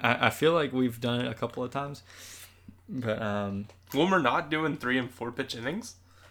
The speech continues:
Speaker 2: that's most of the time our good innings.
Speaker 1: Yeah.
Speaker 2: We-, weird, isn't it? <laughs>
Speaker 1: Yeah. So,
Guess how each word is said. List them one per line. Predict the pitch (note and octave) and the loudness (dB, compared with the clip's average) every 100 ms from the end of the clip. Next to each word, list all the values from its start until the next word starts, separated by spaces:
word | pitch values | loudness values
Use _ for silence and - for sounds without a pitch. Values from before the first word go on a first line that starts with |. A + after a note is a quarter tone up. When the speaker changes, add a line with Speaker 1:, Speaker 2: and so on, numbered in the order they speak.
| - - | -8 2
Speaker 2:
that's | F3+ - E3 | 2 2 4
most | F3+ - | 4 4
of | G#3+ | 2
the | |
time | G3 A3 F3+ | 6 6 8
our | C#3+ | 6
good | D#3+ D#3 | 6 4
innings. | E3+ C3 - - - - | 4 2 -2 -6 -10 -4
Speaker 1:
Yeah. | C3 - - | -4 -4 -6
Speaker 2:
We-, | G2+ E3 D#3+ - - - C3+ | -2 2 2 0 -10 -4 -2
weird, | B2+ G3+ G#3 D3 | 4 8 10 10
isn't | F#3 D3 B2 | 8 4 2
it? | C#3+ D3 B3+ - F#3 C#4+ D4+ - C4+ - | 2 2 0 0 -4 -4 -8 -4 0 4
<laughs> | A3+ - - - - - - - - - - - - | 4 2 -16 -20 -18 -14 -12 -14 -16 -20 -20 -10 -2
Speaker 1:
Yeah. | G#2 - | 0 0
So, | - D3+ C#3+ C#3+ C3 | 2 8 8 8 2